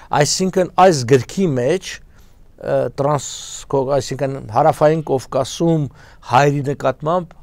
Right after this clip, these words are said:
ադրբեջանական ջարդերի արձանագրությունն է հազար նոր հինգից քսանմեկ թվականների, ը, ամերիկյան մամուլում։ Հիմա, ը, պարոն Քետիպյան,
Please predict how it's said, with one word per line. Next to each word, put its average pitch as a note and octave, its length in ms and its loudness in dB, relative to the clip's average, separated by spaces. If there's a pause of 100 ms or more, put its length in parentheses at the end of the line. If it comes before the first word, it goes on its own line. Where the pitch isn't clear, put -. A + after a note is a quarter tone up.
ադրբեջանական C3+ 1000 -2
ջարդերի C#3 520 -2
արձանագրությունն B2 1080 -6
է F#3 160 -6 (580)
հազար C3+ 380 -4
նոր C#3 200 -4
հինգից C3+ 380 -8
քսանմեկ C3 560 -8
թվականների, A#2 960 -6 (580)
ը, C#3+ 220 -6 (200)
ամերիկյան C3 680 -6 (100)
մամուլում։ B2 600 -8 (720)
Հիմա, A3 240 2
ը, F3+ 380 2
պարոն F#3+ 400 4
Քետիպյան, F3 720 0